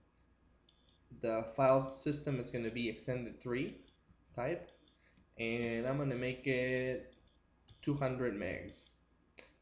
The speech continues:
Boot files are generally smaller. They, they include the, the boot kernel and other things, but they don't need to be that big, so two hundred should be plenty. Uh, I'm gonna go ahead and click OK.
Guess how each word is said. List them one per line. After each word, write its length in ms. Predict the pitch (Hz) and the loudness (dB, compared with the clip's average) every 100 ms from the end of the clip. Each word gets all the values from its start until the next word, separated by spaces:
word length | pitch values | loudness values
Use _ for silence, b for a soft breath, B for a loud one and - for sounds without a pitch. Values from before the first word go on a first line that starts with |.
| - | -6
Boot 160 | 135 160 | -2 0
files 320 | 147 127 - | 4 4 4
are 60 | 113 | 0
generally 440 | 120 127 120 98 | 0 0 0 -4
smaller. 500 | - - 110 117 127 | -6 0 2 2 2
They, 200 | 117 110 107 | 0 -4 -4
they 120 | 113 110 | -4 -4
include 440 | 113 123 117 104 | -4 -2 -2 -2
the, 420 | 104 98 87 82 | -2 -2 -4 -6
the 220 | 87 92 92 | -6 -6 -6
boot 140 | 113 104 - | -8 -6 -6
kernel 420 | 110 110 107 104 | -4 -2 -2 -2
and 120 | 104 | -2
other 180 | 107 104 | -4 -4
things, 340 | 113 110 123 - | -6 -8 -10 -6
but 160 | 104 107 | -4 -2
they 80 | |
don't 160 | 117 113 | -4 -4
need 140 | 107 | -6
to 80 | - | -8
be 100 | 101 | -6
that 220 | 101 90 | -4 -4
big, 200 | 101 101 | -4 -6
so 140 | - 101 | -10 -10
two 160 | 120 120 | -8 -6
hundred 280 | 120 101 | -6 -8
should 140 | - 95 | -10 -10
be 60 | |
plenty. 480 | 98 113 113 139 143 - b b b b _ _ | -8 -6 -4 -4 -6 -14 b b b b _ _
Uh, 280 | 101 95 95 - | -6 -4 -6 -8
I'm 100 | 104 | -8
gonna 160 | 90 90 | -8 -6
go 220 | 104 92 | -6 -6
ahead 240 | 120 107 | -6 -6
and 160 | 104 - | -6 -6
click 180 | 110 - | -6 -4
OK. 500 | 85 - 135 190 | -6 0 2 2